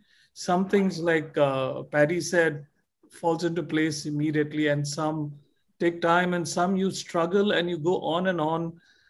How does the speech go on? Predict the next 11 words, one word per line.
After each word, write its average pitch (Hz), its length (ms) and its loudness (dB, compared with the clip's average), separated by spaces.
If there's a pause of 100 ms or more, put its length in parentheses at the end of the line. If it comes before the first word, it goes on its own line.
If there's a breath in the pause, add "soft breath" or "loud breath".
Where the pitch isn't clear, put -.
(160 soft breath)
uh, 147 240 -2
and 156 220 0
it 151 160 -4
just 170 320 0
doesn't 151 400 0
seem 147 340 -4
to 143 100 -4
fit. - 540 -8
I 151 80 -4
know, 170 340 0
uh, 139 320 -2